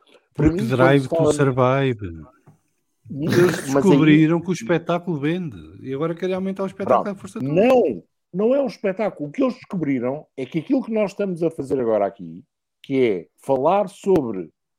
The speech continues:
Speaker 1: um erro, na minha opinião, e acho que vocês terão uma opinião muito parecida com a minha, vende.
Speaker 2: Ah, isso vende
Speaker 1: Essa é que é a
Speaker 2: sempre.
Speaker 1: parte.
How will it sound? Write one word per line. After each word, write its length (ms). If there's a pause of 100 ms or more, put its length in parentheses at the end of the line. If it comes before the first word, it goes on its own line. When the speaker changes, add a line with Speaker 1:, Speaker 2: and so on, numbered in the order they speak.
(300)
Speaker 1:
um 180
erro, 460
na 100
minha 220
opinião, 380
e 80
acho 180
que 260
vocês 480
terão 240
uma 160
opinião 240
muito 160
parecida 360
com 80
a 40
minha, 280 (280)
vende. 460 (1800)
Speaker 2:
Ah, 180
isso 240
vende 120
Speaker 1:
Essa 180
é 80
que 80
é 80
a 40
Speaker 2:
sempre. 60
Speaker 1:
parte. 440